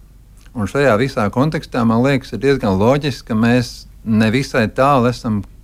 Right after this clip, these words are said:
tikuši arī mūsu izpratnē par to, kādai tad būtu valodu ainai un ainavai Latvijā. Piemēram, kad mēs runājam par, nu, jau atkal aktuālo vai joprojām aktuālo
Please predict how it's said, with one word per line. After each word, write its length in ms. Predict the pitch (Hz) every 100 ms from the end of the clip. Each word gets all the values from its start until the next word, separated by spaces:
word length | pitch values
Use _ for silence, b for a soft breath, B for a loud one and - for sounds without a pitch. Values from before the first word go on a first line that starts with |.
| -
tikuši 480 | 127 117 - 120 - 104
arī 160 | 101 95
mūsu 460 | 98 113 123 - 120
izpratnē 480 | 120 135 139 143 139 - b b b b b
par 160 | 101 98
to, 380 | - 117 127 143 -
kādai 460 | 127 127 104 98 -
tad 160 | 98
būtu 380 | 95 117 107 101
valodu 680 | 120 131 117 95 92 87 92 -
ainai 540 | 95 104 123 139 135 -
un 220 | 104 98
ainavai 400 | 113 131 123 117 113
Latvijā. 480 | 123 - 85 76 76 - - - - b b b b b
Piemēram, 400 | - 90 90 127
kad 140 | 120 87
mēs 220 | 85 -
runājam 400 | 110 95 85 85
par, 220 | - 87 - b b b b b
nu, 160 | 107
jau 220 | 110 92 85
atkal 480 | 104 120 - 98 76 98
aktuālo 600 | 95 - 92 85 87 87
vai 140 | 92 101
joprojām 640 | 107 98 123 113 95 87
aktuālo 540 | 95 - 104 90 87